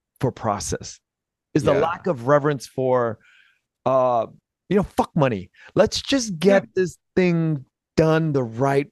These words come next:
Speaker 1: way for a thousand years. And let's just see how far we can take the craft of this original craft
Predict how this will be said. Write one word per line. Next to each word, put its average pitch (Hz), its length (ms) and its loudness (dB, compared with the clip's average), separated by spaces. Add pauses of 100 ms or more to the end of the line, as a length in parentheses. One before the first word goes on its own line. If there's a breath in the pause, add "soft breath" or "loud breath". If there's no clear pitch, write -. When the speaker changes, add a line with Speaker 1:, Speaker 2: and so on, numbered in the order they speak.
Speaker 1:
way 135 720 2 (240)
for 151 140 4
a 139 40 -2 (120)
thousand 147 480 2
years. 120 420 0
And 147 220 -4
let's 214 160 0
just - 240 -4
see 190 140 -2
how 170 240 0
far 170 280 0
we 165 120 -2
can 156 160 -4
take - 320 -6
the 123 100 -4
craft 160 580 2 (540 soft breath)
of 135 200 0 (180)
this 175 340 2
original 170 800 2
craft 143 640 2